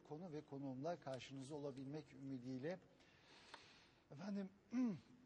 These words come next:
programı son-, sonlandırırken hepinize mutlu yarınlar, mutlu akşamlar diliyorum.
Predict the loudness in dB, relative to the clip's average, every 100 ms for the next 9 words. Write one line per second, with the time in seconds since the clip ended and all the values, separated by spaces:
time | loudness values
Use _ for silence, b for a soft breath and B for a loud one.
0 | -20 -20 -18 2 6 6 6 2 0 0
1 | 0 0 2 4 4 2 2 2 2 4
2 | 6 6 4 -6 B B B B B B
3 | -6 -2 0 4 6 8 6 2 -4 -4
4 | 2 4 4 6 4 4 0 0 0 0
5 | 0 0 2 2 0 -2 0 2